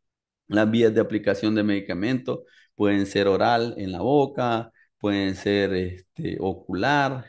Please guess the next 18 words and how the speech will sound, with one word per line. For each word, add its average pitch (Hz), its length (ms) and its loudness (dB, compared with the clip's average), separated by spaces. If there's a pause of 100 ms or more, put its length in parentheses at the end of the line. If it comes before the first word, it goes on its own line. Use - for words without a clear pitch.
en 95 160 -6
el 95 180 -2
ojo 123 360 0
del 101 200 -6
pollo, 147 500 0 (380)
pueden 95 460 -2
ser 104 320 0
a 98 60 0
nivel 95 340 0
de 87 100 -4
pechuga, 123 960 -2 (140)
en 98 120 -12
uno 90 120 -8
de 90 60 -6
los 92 140 -8
extremos, 117 540 -2
pueden 98 300 -4
ser 101 420 -2